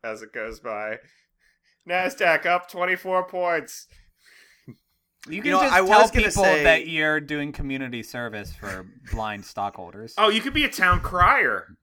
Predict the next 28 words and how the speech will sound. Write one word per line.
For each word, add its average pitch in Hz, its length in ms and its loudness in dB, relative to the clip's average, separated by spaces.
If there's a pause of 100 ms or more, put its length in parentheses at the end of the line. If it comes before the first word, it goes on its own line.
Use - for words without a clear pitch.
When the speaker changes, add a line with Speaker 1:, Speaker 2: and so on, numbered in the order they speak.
(840)
Speaker 2:
Oh, 302 220 2
yeah, 170 340 0
that's 139 220 -10
great. 190 300 -8
Speaker 1:
You 131 100 -6
could 165 160 -4
just 165 320 -4
buy 135 240 4
a 170 80 2
newspaper 139 600 -6
on 127 140 -4
behalf 123 360 -4
of 123 60 -18
the 120 60 -12
town. 104 460 -10 (520)
Say, 107 220 -6
"Hear 185 280 4
ye, 254 240 6
hear 254 280 0
ye. 160 460 -2 (500)
I 135 160 -4
am 147 100 -6
now 180 220 0
going 208 340 -6
to 208 120 -14
read 208 300 -8
the 214 80 -6
news." 170 800 -8